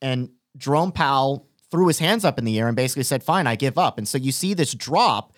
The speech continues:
as he's trying to deleverage. This is the same time that he's raising interest rates, which are the two things that you needed to do in order to stop the bubble from forming, 'cause there was already a bubble forming in two thousand eighteen.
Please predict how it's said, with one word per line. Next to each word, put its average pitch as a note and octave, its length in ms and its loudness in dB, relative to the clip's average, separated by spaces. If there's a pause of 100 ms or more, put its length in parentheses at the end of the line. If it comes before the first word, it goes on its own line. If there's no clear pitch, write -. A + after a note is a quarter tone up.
(240)
as C3 120 -2
he's C#3+ 160 -2
trying E3 240 0
to D3+ 80 -2
deleverage. C3 680 0
This C3 180 -8
is C#3 100 -10
the C#3+ 60 -4
same D#3 200 -4
time D#3 120 -2
that C#3+ 80 -4
he's B2+ 140 -4
raising C3 260 -2
interest C#3+ 300 -6
rates, G2 180 -4
which A2+ 160 -8
are F#2+ 60 -6
the F#2+ 80 -8
two D#3+ 180 -4
things C3 260 -4
that B2+ 100 -4
you A#2 120 -4
needed C3 380 -2
to B2 100 -6
do B2+ 320 0
in G#2+ 120 -2
order A#2 260 -2
to A2+ 220 -8
stop C3+ 600 -2
the B2+ 140 -8
bubble C3+ 380 2
from G#2 180 -6
forming, E2 500 -10
'cause G#2 120 -20
there C3+ 100 -8
was C#3 100 -2
already E3+ 300 2
a C3 60 2
bubble G#2 260 -4
forming C#3 320 -6
in F#2 100 -6
two F2+ 140 -12
thousand E2 320 -10
eighteen. D#2+ 480 -18